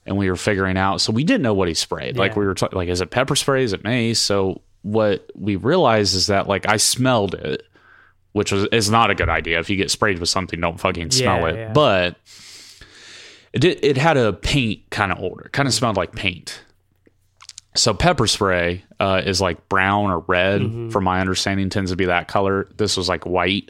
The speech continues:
Speaker 2: Okay, okay.
Speaker 1: It looked like he kinda just sprayed me with jizz. Like, I'm just gonna be
Speaker 2: <laughs>
Speaker 1: blunt. That's what it looked like. And I was like, "Did this guy have an aerosol can of semen and that's what he sprayed me with?" 'Cause that's,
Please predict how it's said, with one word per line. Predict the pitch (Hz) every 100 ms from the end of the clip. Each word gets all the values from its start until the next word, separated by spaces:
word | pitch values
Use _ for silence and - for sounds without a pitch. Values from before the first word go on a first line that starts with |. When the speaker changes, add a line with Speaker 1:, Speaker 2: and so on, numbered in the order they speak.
| -
Speaker 2:
Okay, | 135 135 117 117 139
okay. | 127 127 113 120 - _ _ _ _ _ _ _ -
Speaker 1:
It | 123
looked | 190 156
like | 113
he | 110
kinda | 107 104 92
just | 85
sprayed | - 101 90
me | 87
with | 78
jizz. | - 90 80 85 101
Like, | 92
I'm | 202
just | 196 185
gonna | 254
be | 180
Speaker 2:
<laughs> | -
Speaker 1:
blunt. | 87 208 185 - 170 - -
That's | 139 175
what | 127
it | 98
looked | 120 101
like. | 98 90 -
And | 107
I | 104
was | 101
like, | 95 90
"Did | - 92
this | 120 156
guy | 120 123
have | 147 139
an | 92
aerosol | 98 113 - 127 117
can | 127 127
of | 101
semen | - 101 98 131
and | 151
that's | 92 107 -
what | 160
he |
sprayed | - 180 185
me | 190
with?" | 190 202 202
'Cause | 104 90 87 87
that's, | - 104 160 - -